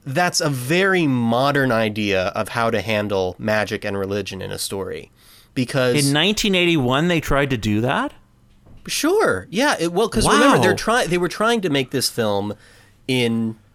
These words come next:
Speaker 1: the late seventies. They're writing this story before Reagan comes into power. And before Reagan, America wasn't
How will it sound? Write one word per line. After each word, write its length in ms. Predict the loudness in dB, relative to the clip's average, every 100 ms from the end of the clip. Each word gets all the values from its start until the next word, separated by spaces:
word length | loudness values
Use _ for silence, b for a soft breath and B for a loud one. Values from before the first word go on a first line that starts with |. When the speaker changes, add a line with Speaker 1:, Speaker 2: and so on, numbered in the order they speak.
| _ _ _ -2
Speaker 1:
the 80 |
late 200 | 0 2
seventies. 520 | 0 0 0 -4 -6 -2
They're 160 | 0
writing 400 | 2 2 2 0
this 160 | 0 0
story 520 | 0 0 2 2 0
before 520 | -2 -4 -2 0 2
Reagan 420 | 2 0 0 0 0
comes 260 | -4 -4
into 180 | -6 -6
power. 420 | -6 -8 -8 -12 B B B B B
And 240 | 0 0 0
before 400 | -4 0 0 0
Reagan, 640 | 0 0 0 -2 -6 -14 b b -2
America 520 | 0 2 0 0 0
wasn't 1200 | 0 -4 -4 0 2 2 2 0 -2 -6 -8